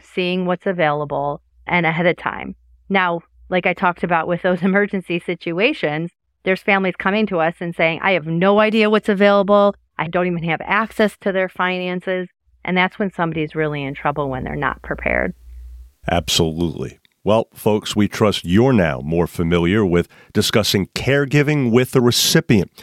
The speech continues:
Speaker 2: and we invite you to listen to part two of this episode, focusing on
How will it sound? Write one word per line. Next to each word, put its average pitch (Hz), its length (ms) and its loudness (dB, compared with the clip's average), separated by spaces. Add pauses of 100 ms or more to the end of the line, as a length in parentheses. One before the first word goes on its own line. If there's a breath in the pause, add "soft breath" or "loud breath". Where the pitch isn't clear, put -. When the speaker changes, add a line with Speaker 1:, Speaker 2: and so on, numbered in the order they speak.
(260 loud breath)
Speaker 2:
and 85 80 -4
we 80 80 -2
invite 92 320 -2
you 92 100 -2
to 90 80 2
listen 92 320 2
to 87 200 -2
part - 420 -2
two 220 260 4
of 117 120 0
this 82 200 -2
episode, 82 560 -4
focusing 110 580 -2
on 98 180 2